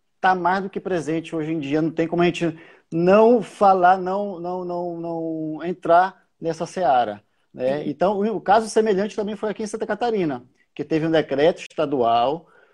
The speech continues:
Speaker 1: né, que houve a proibição das praias. Balneário Camboriú entrou com uma ação, ganhou a sa-, entrou com, perdão, fez um decreto municipal autorizando a abertura da praia. Aí o Ministério Público entrou com a ação, foi negado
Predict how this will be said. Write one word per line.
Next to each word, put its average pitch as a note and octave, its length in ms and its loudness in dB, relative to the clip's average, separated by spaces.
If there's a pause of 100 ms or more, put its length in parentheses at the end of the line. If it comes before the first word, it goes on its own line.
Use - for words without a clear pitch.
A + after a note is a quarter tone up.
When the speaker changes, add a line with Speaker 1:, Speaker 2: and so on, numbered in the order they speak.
(200)
Speaker 1:
né, A#2 640 -2
que C#3+ 240 -2
houve E3 320 6
a E3+ 60 6
proibição F3 440 0
das F#3 180 -4
praias. B2+ 580 2 (500)
Balneário F3 540 0
Camboriú E3 640 -6
entrou E3 300 -8
com F3 120 -16
uma D#3+ 160 -6
ação, C3+ 640 -10 (340)
ganhou D#3 640 2
a E3 80 4
sa-, C#3 440 -2
entrou E3 320 2
com, F#3 80 -4
perdão, D#3+ 320 2
fez F#3+ 220 0
um G3+ 60 -4
decreto F#3+ 460 2
municipal F3+ 500 0
autorizando F#3+ 760 -2 (220)
a - 60 -6
abertura E3 320 -2
da G3 100 -2
praia. B2 420 -2 (420)
Aí C3+ 120 -6
o C#3+ 40 -4
Ministério F#3+ 360 2
Público F#3 480 2
entrou D#3 460 0
com G3+ 140 -2
a E3 60 2
ação, D3+ 440 -4
foi F#3+ 180 -4
negado F3 540 4